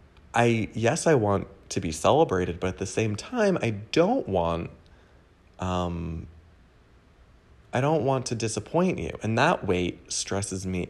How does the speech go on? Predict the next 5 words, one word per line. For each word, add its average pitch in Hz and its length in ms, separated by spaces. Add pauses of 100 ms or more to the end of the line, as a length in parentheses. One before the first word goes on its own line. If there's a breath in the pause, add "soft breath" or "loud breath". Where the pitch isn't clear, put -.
out. 147 340 (720 loud breath)
And 110 300
so 98 600 (400 loud breath)
I'm, 120 300 (220)
I, 135 120